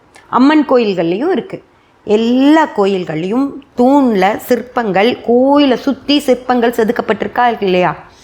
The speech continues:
அந்த சிற்பங்கள்ல ஏதாவது ஒரு சிற்பமாவது ட்ரெஸ் போட்டிருக்கா? ம்? நம்ம போய் எல்லாத்தையும் தானே பார்த்துட்டு வரோம். எந்த கோயிலுக்கு போனாலும் நம்ம எல்லாருமே அந்த தூண்கள்ல இருக்கிற, அந்த,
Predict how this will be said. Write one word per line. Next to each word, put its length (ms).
அந்த 420
சிற்பங்கள்ல 760
ஏதாவது 880
ஒரு 420
சிற்பமாவது 600
ட்ரெஸ் 320
போட்டிருக்கா? 520
ம்? 200
நம்ம 200
போய் 340
எல்லாத்தையும் 640
தானே 160
பார்த்துட்டு 440
வரோம். 260
எந்த 480
கோயிலுக்கு 540
போனாலும் 760
நம்ம 220
எல்லாருமே 1080
அந்த 340
தூண்கள்ல 440
இருக்கிற, 480
அந்த, 380